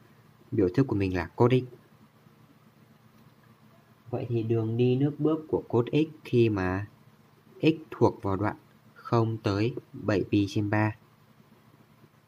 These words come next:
như thế nào? Thì mình sẽ sử dụng theo hai cách. Cách thứ nhất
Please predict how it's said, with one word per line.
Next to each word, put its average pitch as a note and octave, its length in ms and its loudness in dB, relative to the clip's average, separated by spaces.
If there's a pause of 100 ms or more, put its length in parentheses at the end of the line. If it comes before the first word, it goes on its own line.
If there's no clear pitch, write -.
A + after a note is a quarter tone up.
(1800)
như A#2 240 4
thế G#2+ 120 -2
nào? A2 260 0 (840)
Thì G2+ 140 -6
mình F#2+ 340 -2
sẽ G#2 180 -10
sử F2+ 260 -6
dụng G#2+ 240 -2 (280)
theo G#2 460 -4 (2250)
hai G#2+ 160 -4
cách. A#2+ 180 -4 (1800)
Cách C#3 140 0
thứ D3 60 4
nhất D#3 220 2